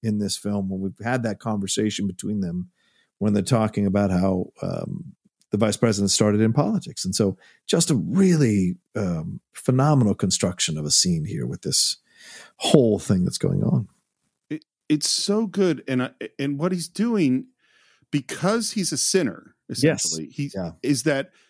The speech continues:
Speaker 2: and then he's saying this real truth about what is right.
Speaker 1: Yeah.
Speaker 2: I think it's just what you say. He is,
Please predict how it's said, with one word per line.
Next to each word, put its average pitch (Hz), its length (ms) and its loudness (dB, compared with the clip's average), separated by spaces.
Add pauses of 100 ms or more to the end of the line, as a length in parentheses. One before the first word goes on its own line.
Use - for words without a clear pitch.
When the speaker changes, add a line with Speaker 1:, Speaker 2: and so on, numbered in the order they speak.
(200)
Speaker 2:
and 143 160 0
then 180 120 4
he's 180 260 0
saying 185 320 2
this 127 260 0
real 151 300 4
truth 165 360 0
about 110 260 -2
what 139 180 0
is 107 160 0
right. 120 400 -2 (240)
Speaker 1:
Yeah. 92 300 -4
Speaker 2:
I 160 80 2
think 202 220 -2
it's 185 100 0
just - 280 -2
what 175 100 0
you 180 100 -2
say. 208 280 0
He 156 220 0
is, 143 220 -2